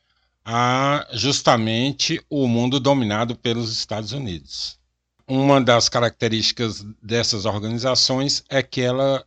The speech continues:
elas não são belicistas, elas não incluem nenhuma perspectiva de armamento e de confronto armado e tal.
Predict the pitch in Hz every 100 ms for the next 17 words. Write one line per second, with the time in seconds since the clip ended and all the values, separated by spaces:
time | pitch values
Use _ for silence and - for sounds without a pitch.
0 | - 120 127 127 123 131 135 - 127 117
1 | 127 113 107 123 135 - 123 120 - -
2 | 95 80 - - _ _ _ _ 107 113
3 | 123 107 113 123 135 131 - 110 113 123
4 | 127 117 113 117 127 131 139 131 _ _
5 | _ - 135 - 135 120 - - 120 120
6 | 107 117 107 123 110 101 104 120 131 127
7 | 120 107 - 113 107 107 104 101 113 -
8 | 117 - - 113 123 127 123 123 113 -
9 | 101 101 107 107 98 92 87 82